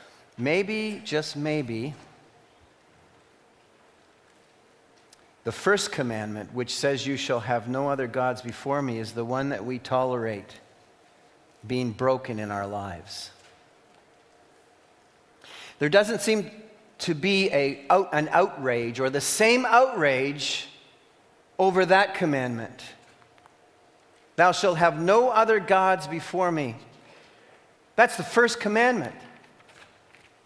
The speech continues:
The people of Israel in Elijah's day were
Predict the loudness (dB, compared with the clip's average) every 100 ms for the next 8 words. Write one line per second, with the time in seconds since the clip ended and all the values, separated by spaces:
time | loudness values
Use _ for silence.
0 | _ -20 -20 _ _ _ _ _ _ _
1 | _ _ _ _ _ -6 -2 0 2 4
2 | 4 2 2 2 2 -2 -14 -20 -20 -20
3 | _ _ _ _ _ _ _ _ _ 0
4 | 2 4 4 6 4 2 -2 0 4 4
5 | 4 2 2 4 4 2